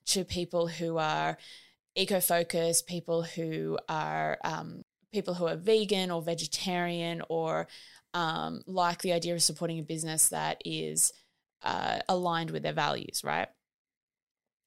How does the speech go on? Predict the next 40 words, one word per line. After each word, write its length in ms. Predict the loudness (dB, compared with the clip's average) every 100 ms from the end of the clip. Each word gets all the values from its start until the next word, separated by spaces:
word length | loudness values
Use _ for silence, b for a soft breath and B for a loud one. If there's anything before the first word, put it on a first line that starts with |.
| _ _
So 400 | 0 4 4 2 -6 B B B B _ _ _ _ 2
that's 280 | 4 4 4
where 180 | 6
I 420 | 8 8 8 6 2
have 240 | 2 2
had 420 | 2 2 4 2 -2
problems 640 | -2 0 0 -2 0 2
with 380 | 2 0 -4 -12 _ _
when 200 | 0 0
people 220 | 2 2 4
say, 140 | 6
"Oh, 160 | 6 4
you, 280 | 2 -2 -4
you're 220 | -2 0
being 300 | 2 0 0
niche." 260 | 0 0 0
It's 160 | 2
like, 180 | 2 2
well, 160 | 0 2
it's 160 | 2
more 380 | 0 -2 0 2
than 160 | 0 -2
that. 220 | -2 0
And 320 | 0 0 2
that's 240 | 2 4 2
what 80 |
we're 140 | 2 4
gonna 240 | 4 2
dive 280 | 2 2 2
into 600 | 0 2 2 2 0 -4 B B B B
today. 220 | 2 4 4
We're 60 |
gonna 180 | 4 2
talk 240 | 0 0
about 180 | 2 2
how 280 | 2 0 2
you 140 | 2
kind 240 | 2 0 0
of 120 | 0
find 680 | -2 0 2 4 2 0